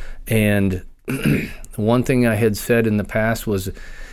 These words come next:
if every individual out there who was looking to hurt a police officer or kill a police officer, uh,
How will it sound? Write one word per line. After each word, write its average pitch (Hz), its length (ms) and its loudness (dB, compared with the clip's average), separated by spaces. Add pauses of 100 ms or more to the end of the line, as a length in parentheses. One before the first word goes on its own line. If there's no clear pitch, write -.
(140)
if 117 220 0
every 165 340 4
individual 117 600 4
out 104 220 2
there 107 280 4
who 113 140 -2
was 104 180 0
looking 113 340 2
to 101 80 2
hurt 117 280 -2
a 101 60 0
police 104 480 -2
officer 95 680 -2
or 95 200 -4
kill 113 280 0
a 104 60 2
police 98 380 -2
officer, 95 540 -2 (520)
uh, 95 560 -6